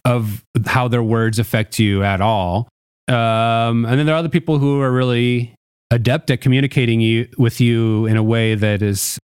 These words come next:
uh, that's constructive and doesn't. Yeah, I, actually, like, sometimes when I work with other composers, like, sometimes I'll collaborate with composers, and it'll be, I'll, I'll, I'll need to give them feedback,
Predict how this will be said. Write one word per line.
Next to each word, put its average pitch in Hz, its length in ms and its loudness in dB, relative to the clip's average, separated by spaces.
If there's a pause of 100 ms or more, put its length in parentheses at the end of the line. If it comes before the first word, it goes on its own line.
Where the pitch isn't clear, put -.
(160)
uh, 127 220 0
that's 127 160 0
constructive 135 840 0
and 113 240 0
doesn't. 131 640 0 (320)
Yeah, - 180 0
I, 185 320 0
actually, 247 220 0
like, 202 140 0
sometimes 214 400 2
when 185 100 2
I 160 100 2
work 147 300 0
with 147 100 2
other 139 200 2
composers, 123 440 0
like, 120 160 0
sometimes 139 340 0
I'll 123 100 2
collaborate 120 500 0
with 113 140 -2
composers, 117 500 0
and 117 100 0
it'll 113 140 2
be, 120 400 0
I'll, 123 240 -2
I'll, 123 320 0
I'll 131 160 2
need 147 240 2
to 147 100 0
give 127 200 0
them 123 200 2
feedback, 104 760 -2